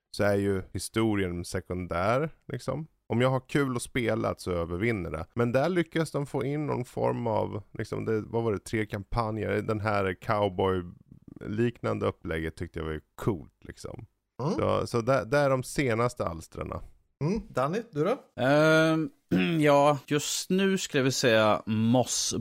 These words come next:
Speaker 3: Book två som kom ut tidigare i år, som är mer av ett dioramaspel
Speaker 1: Mm, just det, ja.
Speaker 3: där du står egentligen i, eh, scenen där allting utspelar sig och du använder liksom en hand för liksom styr, eh,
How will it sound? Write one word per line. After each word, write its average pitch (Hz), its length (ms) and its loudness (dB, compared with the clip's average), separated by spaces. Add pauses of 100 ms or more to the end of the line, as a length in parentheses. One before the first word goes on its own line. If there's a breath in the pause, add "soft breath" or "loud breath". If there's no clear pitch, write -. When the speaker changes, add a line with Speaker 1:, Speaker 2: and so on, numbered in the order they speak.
(140)
Speaker 3:
Book - 400 -2
två 117 380 4
som 85 200 -6
kom 85 240 -4
ut 82 180 -8
tidigare 87 520 -2
i 73 80 -4
år, 85 580 -2
som 90 220 -8
är 76 260 -4
mer 90 240 -2
av 87 120 0
ett - 160 -6
dioramaspel 117 960 4
Speaker 1:
Mm, 107 80 6
just 92 160 4
det, 82 180 -2
ja. 73 80 -10
Speaker 3:
där 101 160 4
du 98 120 -4
står 107 480 2
egentligen 98 540 0
i, 98 460 -2 (640 loud breath)
eh, 92 240 2
scenen 104 680 2
där 95 100 0
allting 101 300 0
utspelar 98 640 0
sig 87 400 -4
och 87 120 -8
du 92 140 0
använder 95 360 2
liksom 90 420 -4
en 98 220 -2
hand 90 480 -2 (460 loud breath)
för 95 80 -4
liksom 90 280 -4
styr, 92 380 -2
eh, 92 180 2